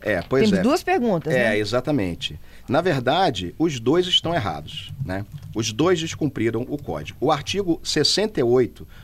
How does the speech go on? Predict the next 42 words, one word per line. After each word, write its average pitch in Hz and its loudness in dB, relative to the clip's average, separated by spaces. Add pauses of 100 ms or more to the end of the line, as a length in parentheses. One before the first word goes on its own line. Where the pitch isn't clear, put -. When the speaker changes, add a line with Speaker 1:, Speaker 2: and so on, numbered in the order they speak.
Speaker 1:
no 104 0
seu 135 0
parágrafo 95 -2
primeiro, 147 2
fala 160 0
assim, 87 -2 (300)
que 180 -2
o 220 -2
ciclista, 143 -2
o - -12
que - 0
o - 2
ciclista 131 -2 (300)
se - 4
equipara 110 0
ao 104 -2
pedestre 131 -2
quando 202 0
estiver 151 0
desmontado 202 0
da 147 -4
sua 143 -6
bicicleta. 135 -6 (420)
Ou 226 2
seja, 87 2
se - -2
o 320 2
ciclista 135 0
quiser 113 -2
passar 120 -2
por - -10
uma 135 0
faixa 90 -4
de 87 -16
pedestre, 104 -4 (260)
ele 196 -2
tem 127 0
que 113 -6
desmontar 202 2
da 113 -2
sua 107 -4
bicicleta 113 -4